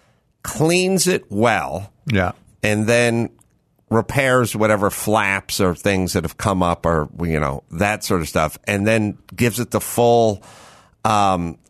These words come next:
Speaker 1: rubberized, squeegeed on, self-leveling
Speaker 2: Right.
Speaker 1: stuff, then that should last for a while.
Speaker 2: Yeah. However,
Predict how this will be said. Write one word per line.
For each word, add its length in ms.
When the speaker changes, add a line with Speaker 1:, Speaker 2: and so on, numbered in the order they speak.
Speaker 1:
rubberized, 1080
squeegeed 640
on, 440
self-leveling 920
Speaker 2:
Right. 80
Speaker 1:
stuff, 460
then 180
that 220
should 240
last 560
for 200
a 60
while. 280
Speaker 2:
Yeah. 280
However, 640